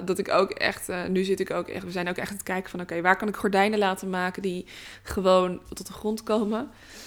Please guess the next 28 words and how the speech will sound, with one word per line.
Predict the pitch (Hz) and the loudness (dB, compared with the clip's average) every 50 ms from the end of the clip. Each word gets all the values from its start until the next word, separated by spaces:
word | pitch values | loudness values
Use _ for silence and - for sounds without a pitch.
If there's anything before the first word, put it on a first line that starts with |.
| - - - - - - | -18 -20 -20 -20 -18 -8
Ehm, | - - 185 185 185 185 180 180 180 180 180 180 180 180 180 | -2 2 4 4 4 4 4 4 2 0 0 0 -2 -2 -4
nou | 196 - - - - 190 | -6 -8 -8 -4 -2 -2
heb | 170 170 | -2 -2
ik | - | -4
wel | - 180 175 | -6 -6 -4
echt | - - - - | -4 -6 -6 -6
een, | 185 180 | -4 -4
en | 175 180 208 202 185 | -4 -4 -2 -2 -2
het | 180 - | 0 0
moet | 196 190 190 - | 0 0 -2 -2
natuurlijk | - - 175 180 185 | -4 -4 -4 -2 -4
ook, | 190 - | -4 -4
hey, | - 190 | -4 -4
je | - | -4
wilt | - 196 185 | -2 -2 -4
ook | 180 | -4
wel | 170 180 180 | -4 -4 -2
een | 180 | -2
beetje | 185 190 196 - 208 | 0 -2 -2 -2 -4
mooie | 202 208 208 208 202 | -4 -2 -2 -2 -2
gordijnen | - 202 202 190 202 208 208 190 175 | -2 -4 -4 -2 -2 -2 -2 -4 -6
ophangen. | 175 - - 175 175 190 214 233 | -8 -10 -12 -10 -10 -10 -10 -10
Dus | 233 220 - | -12 -14 -14
het | 202 - | -8 -6
wordt | 190 185 | -6 -4
wel | 185 180 | -4 -4
heel | 180 180 180 175 | -4 -4 -4 -6
gaaf. | - - 190 185 226 - | -6 -6 -4 -6 -6 -8